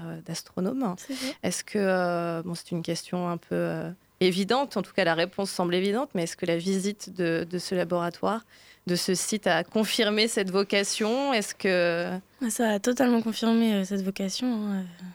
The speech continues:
Speaker 2: je pense qu'on, on était tous, euh, ébahis devant, devant le V L T. Il n'y a pas que moi qui veut faire, euh, pas de l'astronome, enfin, peut-être astronome, mais surtout de l'astrophysique. Il y a Mathis, Charlotte, euh, Stanislas aussi. Mais, euh, oui,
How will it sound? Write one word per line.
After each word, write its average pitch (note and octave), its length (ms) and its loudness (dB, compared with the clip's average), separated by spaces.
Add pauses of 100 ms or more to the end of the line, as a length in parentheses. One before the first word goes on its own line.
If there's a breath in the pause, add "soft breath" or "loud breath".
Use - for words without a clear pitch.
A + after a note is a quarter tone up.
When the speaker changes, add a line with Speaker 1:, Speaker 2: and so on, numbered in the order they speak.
(340 loud breath)
Speaker 2:
je - 80 -20
pense G#3 140 -4
qu'on, G#3 240 2
on G#3 80 4
était G#3 260 2
tous, A#3 300 -4
euh, A3 180 2
ébahis G#3+ 400 2
devant, G3+ 420 0
devant G3 180 0
le G3 60 2
V F#3+ 100 -2
L F#3 180 0
T. A#3 260 0
Il G#3 100 2
n'y F#3+ 80 2
a F3+ 60 -2
pas - 120 -4
que G3+ 80 2
moi G#3 140 0
qui G#3+ 140 -8
veut G3 120 -2
faire, G3+ 240 -4
euh, F3+ 300 -2 (420 loud breath)
pas B3 80 2
de A#3 60 6
l'astronome, A3+ 500 2
enfin, F#3 240 -2 (400)
peut-être A3 340 2
astronome, A#3+ 460 4
mais A3+ 160 4
surtout A3+ 240 -2
de A#3 60 4
l'astrophysique. G#3 640 -2 (360 loud breath)
Il - 40 0
y G3+ 40 6
a - 20 6
Mathis, G#3+ 600 2
Charlotte, F#3+ 540 2 (100)
euh, F3+ 140 2
Stanislas G3 640 -2
aussi. G#3 300 -6 (920 loud breath)
Mais, G3 180 4
euh, E3 360 -2
oui, - 260 -10